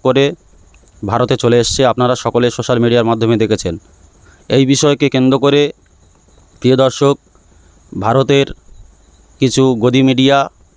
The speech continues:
আরএসএসের দালাল কিছু মিডিয়াগুলো দু চারটে রয়েছে, এরা বলছে যে বাংলাদেশে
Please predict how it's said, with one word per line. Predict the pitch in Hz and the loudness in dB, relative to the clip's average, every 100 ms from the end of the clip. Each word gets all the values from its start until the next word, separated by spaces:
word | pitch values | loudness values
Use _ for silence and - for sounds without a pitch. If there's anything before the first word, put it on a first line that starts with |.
| _ _ _ _ - - _ - 117 | _ _ _ _ -20 -20 _ -6 -2
আরএসএসের | 135 135 131 131 120 | 0 0 -2 -2 0
দালাল | 120 127 135 127 | 0 0 -2 -4
কিছু | 123 135 | -2 0
মিডিয়াগুলো | 123 120 131 127 127 135 147 - 120 | 0 2 2 0 2 0 0 -6 -6
দু | 117 | -2
চারটে | 131 131 | -2 0
রয়েছে, | 123 127 113 139 160 _ - - - - | 0 0 0 -2 -4 _ -20 -20 -12 -4
এরা | 120 131 123 - _ _ _ _ _ - - - _ _ - | 0 2 0 -4 _ _ _ _ _ -20 -20 -20 _ _ -10
বলছে | 110 135 131 143 143 120 | -2 0 2 0 0 0
যে | 123 120 | -2 -2
বাংলাদেশে | 123 131 135 - 143 | 0 0 0 0 0